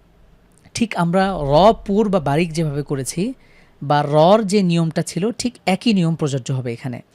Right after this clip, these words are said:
সেটা হলো আল্লাহ শব্দের পূর্বে যদি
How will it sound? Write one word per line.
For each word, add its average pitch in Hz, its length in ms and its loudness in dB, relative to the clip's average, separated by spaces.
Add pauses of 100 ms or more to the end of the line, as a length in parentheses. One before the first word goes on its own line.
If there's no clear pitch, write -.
(560)
সেটা 214 260 2
হলো 196 360 2
আল্লাহ 165 640 2
শব্দের 175 560 -2
পূর্বে 202 440 2
যদি 139 520 -2